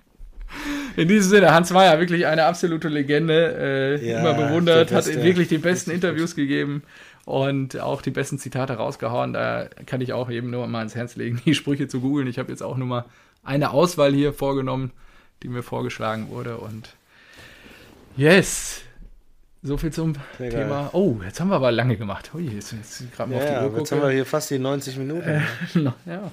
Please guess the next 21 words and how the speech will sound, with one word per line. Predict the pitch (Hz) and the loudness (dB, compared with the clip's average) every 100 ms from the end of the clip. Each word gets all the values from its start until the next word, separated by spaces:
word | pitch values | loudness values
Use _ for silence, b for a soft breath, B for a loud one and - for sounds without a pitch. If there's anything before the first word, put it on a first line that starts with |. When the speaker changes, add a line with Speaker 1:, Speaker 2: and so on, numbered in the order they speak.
| - B B B - | -16 B B B -10
Speaker 1:
Gut, | 170 123 | -10 -6
wenn | 123 | -6
die | |
Leute | 127 131 127 | -4 -6 -6
keinen | 127 | -8
Fußball | - 143 - 139 | -8 -10 -6 -4
haben, | 139 147 147 | -4 -4 -6
dann | 131 127 123 | -6 -6 -8
liefern | 135 127 135 123 | -12 -12 -10 -10
wir | 120 | -8
wenigstens | 123 120 127 | -8 -10 -10
in | 117 | -10
dem | 110 | -8
Rahmen | 104 107 104 | -8 -8 -8
ab. | 113 - - _ _ _ _ _ | -10 -12 -18 _ _ _ _ _
Speaker 2:
Dann | - 123 | -8 -6
hören | 123 123 | -4 -6
sie | 117 | -6
sogar | 117 117 113 | -6 -6 -6
uns | 110 - | -8 -10
zu. | - 104 | -12 -12